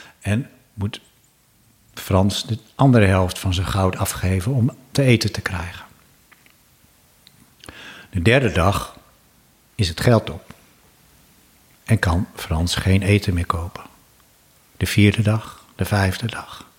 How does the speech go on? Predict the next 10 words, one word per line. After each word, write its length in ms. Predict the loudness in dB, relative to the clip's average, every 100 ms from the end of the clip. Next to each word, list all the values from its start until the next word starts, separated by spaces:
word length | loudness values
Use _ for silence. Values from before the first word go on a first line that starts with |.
| _ _ _ _ -20 -20 -10
de 120 | -4
zesde 540 | 2 4 4 2 0 -2
dag. 460 | -2 -4 -12 -20 _ _ _ _ _ _ _
Frans 380 | 0 2 2 0
strompelt 540 | 2 2 4 0 0
meer 240 | 0 2 0
dan 160 | -4
dat 200 | -4 -8
hij 120 | -10 -8
loopt. 380 | -8 -8 -16